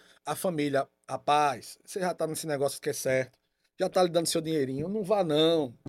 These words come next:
Fique aqui, né? Não saia não. Rapaz, você vai pagar três mil, aí vem outro, rapaz, é pesado. Todo mundo só fala do peso das coisas. Ah, um aluguel caro, um aluguel pesado,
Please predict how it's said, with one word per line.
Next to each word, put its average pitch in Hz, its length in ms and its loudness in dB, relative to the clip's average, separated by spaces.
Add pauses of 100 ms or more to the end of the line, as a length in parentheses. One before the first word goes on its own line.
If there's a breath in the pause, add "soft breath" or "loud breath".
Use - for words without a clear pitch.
(260 loud breath)
Fique 226 300 2
aqui, 180 680 2 (200)
né? 170 360 4 (180 loud breath)
Não 196 140 -2
saia 220 360 6
não. 185 140 2
Rapaz, 190 220 2
você 233 60 4
vai 214 80 2
pagar 208 240 4
três 240 460 2
mil, 185 220 4
aí 208 60 10
vem 214 80 2
outro, 196 160 0
rapaz, 220 200 0
é - 40 -4
pesado. 185 560 2 (180 loud breath)
Todo 240 220 4
mundo 233 160 0
só 214 160 2
fala 214 240 6
do 220 120 0
peso 180 480 8
das 147 220 0
coisas. 165 460 4 (240 loud breath)
Ah, 185 120 -2
um 233 80 0
aluguel 220 380 4
caro, 208 480 2
um - 20 2
aluguel 202 300 4
pesado, 196 960 2